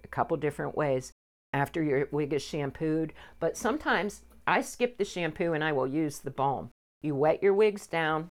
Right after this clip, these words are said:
or you put your, a little bit of balm in the water and soak your wig for a while. Sometimes I will wet my wig down and just coat it with the balm and let it sit for five, ten minutes.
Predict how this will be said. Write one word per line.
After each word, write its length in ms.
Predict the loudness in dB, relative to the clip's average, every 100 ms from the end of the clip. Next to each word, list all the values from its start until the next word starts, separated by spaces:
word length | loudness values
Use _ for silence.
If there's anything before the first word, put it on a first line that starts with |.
| _ _
or 180 | 4 4
you 140 | 4
put 300 | 4 4 4
your, 280 | 4 6 6
a 60 | 6
little 220 | 4 4
bit 120 | 4
of 140 | 4
balm 320 | 6 8 8 6
in 140 | 2
the 80 | 4
water 440 | 6 6 6 0 0
and 160 | -2
soak 380 | 0 2 2 4
your 100 | 4
wig 300 | 6 4 2
for 180 | -2 2
a 80 | 6
while. 400 | 8 8 6 2 -4 _ _
Sometimes 500 | -2 -2 2 0 4
I 120 | 4
will 360 | 6 6 6 2
wet 300 | 4 6 6
my 140 | 4 4
wig 260 | 2 2
down 380 | 0 2 2 0 -2
and 180 | -4 -2
just 240 | -4 -4
coat 320 | 2 6 6
it 160 | 4 2
with 180 | -2 0
the 100 | 4
balm 440 | 8 8 6 0 -6
and 160 | -4 2
let 160 | 2
it 160 | 0 -4
sit 400 | -2 2 2 0
for 220 | -2 -2
five, 340 | 4 6 6 4
ten 260 | -2 0
minutes. 400 | 0 0 -2 -4